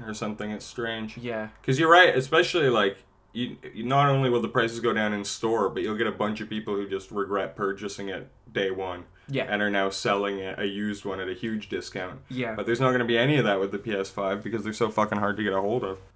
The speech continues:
Speaker 2: I, I always thought that, you know, as consoles got better, I thought there'd be more life out of them as well, but I felt like the, the PlayStation five and whatever the new Xbox is called came at quite soon. I don't
Speaker 1: Yeah.
Speaker 2: know how long these consoles have been out, like the,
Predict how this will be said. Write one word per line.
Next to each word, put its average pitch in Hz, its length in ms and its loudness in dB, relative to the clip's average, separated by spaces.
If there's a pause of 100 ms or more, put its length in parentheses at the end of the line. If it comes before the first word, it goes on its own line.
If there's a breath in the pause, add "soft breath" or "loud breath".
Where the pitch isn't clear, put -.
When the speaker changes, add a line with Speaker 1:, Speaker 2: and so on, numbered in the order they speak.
(160)
Speaker 2:
I, 180 80 6
I 220 140 4
always 269 300 -2
thought 170 260 0
that, 143 240 -4
you 175 120 -8
know, 123 240 -4
as 190 240 -2
consoles 196 520 -6
got - 200 -10
better, - 460 -6 (200)
I 139 40 -8
thought 147 160 -6
there'd 170 140 -4
be 151 100 -4
more 147 220 0
life 147 380 -2
out 127 160 -6
of 120 80 -14
them 107 120 -12
as 98 140 -14
well, 139 200 -4
but 104 140 -10
I 139 60 -6
felt 220 320 0
like 113 160 0
the, 131 80 -10 (280)
the 131 100 -12 (400 soft breath)
PlayStation 185 520 -4
five 139 380 -4
and 120 100 -8
whatever 127 260 0
the 127 80 -6
new 131 160 -4
Xbox - 500 -6
is 127 100 -8
called 107 300 -14
came 143 300 -2
at 139 100 -6 (300)
quite - 280 -6
soon. 143 480 -4 (500)
I 139 40 0
don't 143 80 10
Speaker 1:
Yeah. 160 160 10
Speaker 2:
know 175 60 8
how 185 140 6
long 185 200 2
these 175 220 -4
consoles 143 380 -4
have 131 80 -6
been 135 120 -2
out, 143 200 -2
like 107 160 -2
the, 113 180 -8